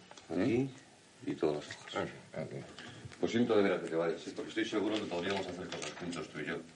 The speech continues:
Speaker 2: Sí, ya lo creo. Sa-, <laughs> Safari, por ejemplo, ¿no? ¿Mm? Bueno, pues creo que eso es todo. Ahí lo tienes. Muchas gracias.
Speaker 1: Andrés,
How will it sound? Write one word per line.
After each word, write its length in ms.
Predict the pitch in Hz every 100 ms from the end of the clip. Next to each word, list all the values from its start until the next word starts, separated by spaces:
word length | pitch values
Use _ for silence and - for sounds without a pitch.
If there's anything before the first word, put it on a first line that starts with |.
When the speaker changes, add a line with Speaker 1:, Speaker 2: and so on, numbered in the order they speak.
| -
Speaker 2:
Sí, 540 | 147 156 - - - 95
ya 140 | 117
lo 140 | 104
creo. 420 | 92 92 76 76 - - - - - -
Sa-, 120 | - 131 - - - - -
<laughs> 560 | - - - - -
Safari, 460 | - - 131 82 71
por 120 | 80
ejemplo, 320 | 85 80 67 -
¿no? 140 | 120
¿Mm? 520 | 185 - - - 139 196 - - - - 80 - - - - - - - - - - - - - - - - 104 127 - - - - - - - - - - 107 104
Bueno, 160 | 90 82 -
pues 140 | 90 85
creo 220 | 110 85
que 80 | 71
eso 100 | 69
es 80 | -
todo. 120 | - - - - - - - - - - - - -
Ahí 160 | 113
lo 80 | 95
tienes. 380 | - 71 - -
Muchas 220 | 85 90
gracias. 280 | 76 - - - - - - -
Speaker 1:
Andrés, 240 | 87 -